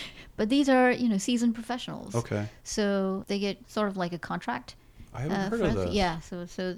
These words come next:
Speaker 1: that, that's been happening, uh, a fair bit now, just, just because interviewing is so difficult.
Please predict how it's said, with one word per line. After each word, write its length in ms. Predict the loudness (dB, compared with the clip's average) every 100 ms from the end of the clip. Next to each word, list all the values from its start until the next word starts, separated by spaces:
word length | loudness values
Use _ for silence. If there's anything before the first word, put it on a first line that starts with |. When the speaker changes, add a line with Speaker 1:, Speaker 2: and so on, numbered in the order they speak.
| -4
Speaker 1:
that, 180 | -2 0
that's 240 | 2 0 0
been 200 | 0 2
happening, 640 | 2 0 0 0 0 0
uh, 380 | -2 0 0 0
a 40 | -2
fair 200 | -2 2
bit 280 | 2 0
now, 380 | -2 0 0 -2 -4 -16 -20 -4
just, 420 | 2 2 0 -10 2
just 200 | 2 2
because 300 | 0 0 2
interviewing 600 | 2 4 4 4 2 0
is 160 | -2
so 440 | -6 -4 0 4 4
difficult. 680 | 2 -2 -6 -8 -10 -12